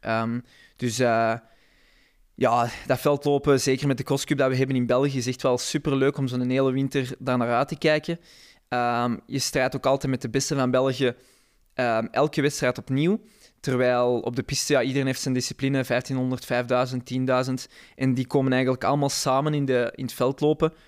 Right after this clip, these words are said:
wat dat je, waar, waar dat je elke keer jezelf kan meten, ehm, tegen de allerbeste. Ehm, dus dat is wel, wel heel fijn, ja.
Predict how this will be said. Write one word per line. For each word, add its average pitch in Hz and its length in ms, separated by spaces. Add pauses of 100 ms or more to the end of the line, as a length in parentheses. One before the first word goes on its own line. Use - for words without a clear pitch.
(240)
wat - 160
dat 127 120
je, 117 340 (160)
waar, 113 320
waar 135 120
dat 127 120
je 123 200
elke 131 300
keer 127 260
jezelf 123 280
kan 123 200
meten, 123 400 (100)
ehm, 120 460
tegen 123 220
de 123 60
allerbeste. 123 580 (380)
Ehm, 110 640
dus 123 160
dat 120 100
is - 80
wel, 117 280
wel 120 160
heel 98 120
fijn, 92 260
ja. - 120